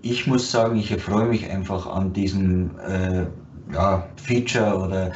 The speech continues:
wie man es auch nennen will, wenn der dann da quasi so zuzwinkert oder wie auch immer.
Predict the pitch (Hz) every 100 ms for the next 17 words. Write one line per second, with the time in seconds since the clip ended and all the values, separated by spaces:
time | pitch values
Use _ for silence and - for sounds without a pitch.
0 | - - - - 104 101 101 95 101 110
1 | 107 95 95 101 98 98 98 95 95 98
2 | 98 104 98 87 127 120 - 120 113 117
3 | 110 104 98 95 - - - 110 107 90
4 | 113 127 123